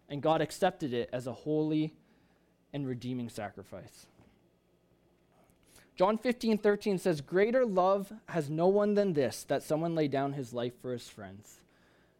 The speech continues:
Jeremiah thirty-one three says, "I have loved you with an everlasting love." Psalm sixty-three three says, "Because your steadfast love is better than life, my lips will praise you." Psalm thirty-six five says, "Your steadfast love, O Lord, extends to the heavens,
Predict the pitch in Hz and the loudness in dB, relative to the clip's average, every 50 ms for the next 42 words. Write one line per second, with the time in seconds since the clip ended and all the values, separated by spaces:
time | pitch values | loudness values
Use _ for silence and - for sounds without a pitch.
0 | _ _ - 185 185 214 208 202 196 202 196 190 - 196 196 190 196 190 185 185 | _ _ 2 2 4 4 4 4 4 2 2 2 2 2 2 2 2 2 0 0
1 | 185 165 - 165 180 180 180 180 - 170 156 143 - 131 170 190 202 175 147 143 | 0 -2 0 2 2 2 2 2 0 0 0 2 4 4 4 4 2 0 0 2
2 | 151 165 175 180 165 160 180 190 185 175 170 - 160 147 - - 160 160 175 165 | 2 4 4 2 0 -2 -2 0 0 0 0 -2 -4 -6 -4 -2 0 2 2 4
3 | 190 185 180 143 143 147 147 156 165 170 - - 170 160 147 131 123 127 123 113 | 4 4 4 2 0 0 2 2 0 0 -4 -6 -6 -4 -4 -4 -2 -2 -2 -2
4 | 104 98 104 - - _ _ _ _ _ _ _ _ _ _ - _ _ _ _ | -2 -4 -8 -14 -20 _ _ _ _ _ _ _ _ _ _ -20 _ _ _ _
5 | - - 190 196 220 214 - - 240 226 - - 214 180 - 214 240 254 240 - | -2 0 2 2 2 0 2 0 0 0 0 -2 -2 0 0 2 2 2 2 2
6 | 208 208 208 202 196 - 196 180 180 165 - - _ - 190 180 - - 226 220 | 2 2 2 2 2 4 4 4 4 4 0 -6 _ -6 -6 -4 2 2 2 2
7 | 202 220 196 - - - 226 214 220 196 - 214 208 202 202 - 165 156 160 175 | 2 0 0 0 2 2 4 4 4 4 2 2 2 2 0 -2 0 4 4 4
8 | 180 170 151 131 - 160 160 175 180 165 151 147 135 135 139 143 156 170 165 - | 4 2 -2 -2 0 0 2 2 2 0 0 -2 -2 0 2 2 2 2 0 -6
9 | - 147 147 151 139 127 135 156 165 - - - 143 107 - - - 143 147 147 | -6 -4 -2 -2 -2 -2 -2 -2 -2 -2 -6 -8 -8 -8 -8 -6 -2 0 0 0
10 | 147 139 143 143 147 147 147 143 - - - - - _ _ _ - - 214 208 | 0 0 0 0 0 0 -2 -4 -8 -20 -20 -20 -20 _ _ _ 0 2 4 4
11 | 208 202 220 208 208 196 - 214 - - - - 190 185 190 185 - 196 170 151 | 4 4 4 4 4 2 0 -2 -4 -2 0 2 2 2 2 2 0 0 0 2
12 | 156 190 190 - - - - 202 202 208 202 - - 214 208 208 - - - 170 | 2 0 0 0 -2 -2 0 2 2 2 0 0 0 2 2 0 -2 -6 -2 2
13 | 170 175 180 190 180 - - 170 175 175 160 147 151 151 151 151 143 - - - | 2 4 4 4 2 2 2 2 4 4 2 2 2 2 2 2 0 -2 -8 -12
14 | - - - 151 156 165 160 - - 151 147 131 - - 139 127 113 120 120 117 | -10 -6 -4 -4 -4 -4 -6 -8 -8 -6 -6 -6 -6 -6 -8 -8 -6 -6 -8 -10
15 | 110 - - - | -10 -12 -16 -20